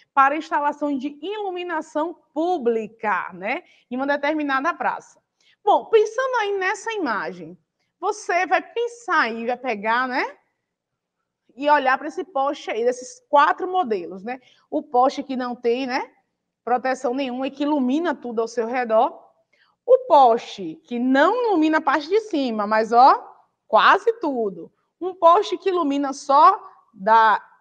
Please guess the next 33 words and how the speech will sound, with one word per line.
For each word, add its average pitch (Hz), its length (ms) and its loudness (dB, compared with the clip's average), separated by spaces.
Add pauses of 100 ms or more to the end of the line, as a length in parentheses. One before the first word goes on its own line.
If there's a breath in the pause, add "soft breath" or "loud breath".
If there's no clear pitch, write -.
(180)
lâmpada 226 520 -2
pra 214 280 2
baixo 233 560 2 (320)
e 453 140 6
um 381 160 2
que 381 180 0
é 302 440 2 (420)
mais 302 340 -4
concentrado. 320 800 -6 (320 soft breath)
Olhando 403 440 2
esses 403 280 -8
quatro 392 460 0
modelos 320 560 0
aí, 196 340 -4 (440)
qual 554 160 0
é 571 80 2
que 453 100 -6
você 427 240 -4
acha 339 260 -2
que 320 100 -12
seria 294 360 -4
o 294 60 -4
modelo 262 600 -2
ideal 302 920 2
pra 277 240 -2
nossa 202 360 -8
cidade? 185 720 -8 (540)
Ou 302 300 8
pra 339 200 4
essa 370 300 0
praça 311 480 0
em 359 60 -6
específico? 220 920 -12